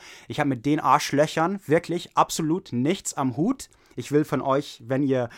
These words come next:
da seid, ich brauch eure Downloads nicht, ich brauch eure T-Shirt-Geld nicht, ich komme ohne euch auch klar. Ich bereue es wirklich, dass ich das nicht sofort bei der ersten Aufnahme gesagt hab. Ich, ich hatte gehofft, ähm, naiverweise, dass es einfach nicht nötig wär.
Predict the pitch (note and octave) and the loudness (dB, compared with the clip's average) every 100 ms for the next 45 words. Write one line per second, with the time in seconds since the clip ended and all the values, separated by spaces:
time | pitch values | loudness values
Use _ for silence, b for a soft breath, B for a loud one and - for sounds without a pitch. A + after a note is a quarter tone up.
0 | B C#3 D#3+ F#3+ D#3+ - - C3+ D#3+ D#3 | B 2 2 2 -2 -8 -2 0 0 -2
1 | C#3 B2 C#3 F3+ G3+ G3 F#3+ F#3+ G3+ - | -2 0 4 4 4 0 0 -4 -4 -6
2 | C3+ - C3 D3 - C3 C3 A#2+ A#2+ B | -14 -2 0 0 0 -2 0 -2 -4 B
3 | B - A3 - F#3 - D#3+ E3+ D#3+ E3 | B -4 -2 0 0 2 2 2 2 2
4 | - B B - - D3+ C#3+ - E3+ F3+ | -2 B B -16 -6 -2 0 2 2 4
5 | C#3+ B2+ A#2+ B2+ A#2+ - D#3+ F#3 B3 C#4 | 2 -4 -4 -4 -6 -6 2 4 4 2
6 | B B B - C#3 - C3+ D3+ D#3+ C3+ | B B B -6 -4 0 4 6 6 4
7 | A#2+ D3 E3+ D#3+ - - B2+ B2 C3 B2 | 0 0 0 -2 -4 -4 -4 -4 -2 -4
8 | - C3+ - - D3 E3 - C3 B2 B2 | -4 -6 -6 -2 4 4 4 -2 -2 -2
9 | C3+ - B2 C3 B2+ A#2 A#2+ A2 C#3 - | -2 -2 -2 -2 -4 -4 -4 0 0 0
10 | D#3+ - C#3 - C#3 - C#3+ B2+ B2 - | -6 -6 -8 -8 -8 -10 -6 -4 -2 2
11 | F3+ - - B B B B C3+ C3 C3 | 2 2 -8 B B B B 2 2 4
12 | E3 D3+ A#2+ B2 D3 D3 C3 - B2+ A#2+ | 4 4 6 6 6 2 -2 -4 -6 -6
13 | A#2 A2+ - C3+ D#3+ C3+ - B2+ D3+ | -6 -6 0 2 2 -2 -2 2 2